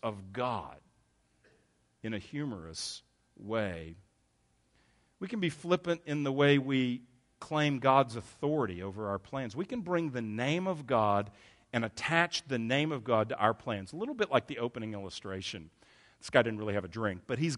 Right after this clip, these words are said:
says he's got his own drink, and he wants to make it very similar so that he could sort of, uh, associate it with this great name. And we can do that. We can have our own little plan here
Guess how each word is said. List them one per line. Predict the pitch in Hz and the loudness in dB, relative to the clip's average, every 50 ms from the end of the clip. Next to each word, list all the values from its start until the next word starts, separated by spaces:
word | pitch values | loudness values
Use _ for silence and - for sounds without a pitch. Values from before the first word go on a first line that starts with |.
| - - | -6 -10
says | - - - - 214 202 160 | -8 -2 2 4 4 4 4
he's | 156 151 117 | 2 -2 2
got | - 165 147 | 4 4 4
his | 139 135 113 147 | 4 2 0 -2
own | 139 135 | -2 -2
drink, | 117 131 131 123 117 - - - - - | -2 0 0 0 -2 -4 -10 -18 -4 2
and | 135 165 | 4 4
he | |
wants | 196 214 202 | 4 4 2
to | 208 | 4
make | 190 175 190 | 4 2 2
it | - 123 | 2 2
very | 135 175 180 165 | 4 4 4 4
similar | - - 175 160 147 135 | 4 2 2 4 4 2
so | 120 - 143 | 2 0 -2
that | 131 127 | -4 -4
he | 147 | -4
could | - 131 - | -6 -4 -2
sort | 170 151 | 0 0
of, | 123 117 123 | 0 0 -2
uh, | - - - - _ | -6 -8 -14 -8 _
associate | - 147 - - - - - 214 220 226 247 - - - 170 143 127 117 113 | 0 0 0 0 -2 2 8 10 12 12 12 10 6 4 6 6 6 6 4
it | 127 127 - | 0 -4 -2
with | 135 131 131 - - | 0 0 0 2 2
this | 214 127 - - | 2 2 2 2
great | - 113 120 110 120 143 165 208 208 156 131 | -4 -8 -6 4 8 10 10 10 8 4 -4
name. | 107 92 80 69 67 69 - _ _ _ _ _ _ _ _ _ _ _ _ _ _ _ _ _ _ _ _ _ _ _ _ _ _ - - - - | -8 -10 -10 -12 -18 -20 -20 _ _ _ _ _ _ _ _ _ _ _ _ _ _ _ _ _ _ _ _ _ _ _ _ _ _ -20 -14 -2 0
And | 156 180 | 2 2
we | 240 285 | 2 2
can | - 285 196 | 2 2 2
do | 139 127 110 | 2 4 8
that. | 107 110 - 147 | 8 8 8 8
We | 175 180 | 4 0
can | - 185 | 0 4
have | 170 160 143 | 4 6 8
our | 143 139 | 8 6
own | 139 151 | 6 6
little | 165 175 196 190 | 4 2 0 -2
plan | - - 175 151 139 131 131 | -2 0 2 2 4 2 2
here | 123 131 127 135 139 | 2 2 2 2 0